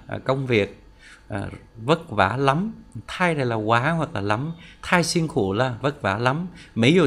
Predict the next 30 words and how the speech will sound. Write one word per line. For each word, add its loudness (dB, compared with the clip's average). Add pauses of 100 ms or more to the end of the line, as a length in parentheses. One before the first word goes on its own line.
thời 4
gian 2
休 2
息? -2 (560)
Mấy 6
giờ 6
thời 2
gian 0
休 0
息? -2 (240)
Không 0
có 0
thời 0
gian 2
để 2
nghỉ -2
ngơi. -2 (1700)
Rồi 2
như 0
vậy 4
ta 2
có 2
thêm 0
từ -2
辛 0
苦 -2
là -2
vất -4
vả 2
ha. -2